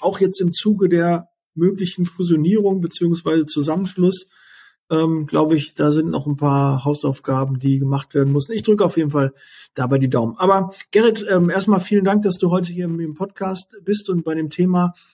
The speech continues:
Firmenwagen und, ähm, Firmenwagenregelung, ja, sehen viele halt als Benefit für die, für die Mitarbeiter und es wird immer wichtiger. Aber, äh, Firmenwagen, da scheiden sich auch die Geister.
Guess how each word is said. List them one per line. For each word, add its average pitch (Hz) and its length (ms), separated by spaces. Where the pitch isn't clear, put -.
Firmenwagen 208 1160
und, 175 520
ähm, 160 360
Firmenwagenregelung, 190 1300
ja, 185 360
sehen 175 240
viele 185 300
halt 170 180
als 151 220
Benefit 175 400
für - 160
die, 156 320
für - 140
die 156 80
Mitarbeiter 190 640
und 165 80
es 139 160
wird 196 180
immer 202 260
wichtiger. 196 600
Aber, 170 560
äh, 160 320
Firmenwagen, 190 440
da 165 100
scheiden 180 320
sich 180 200
auch 165 120
die 160 120
Geister. 180 720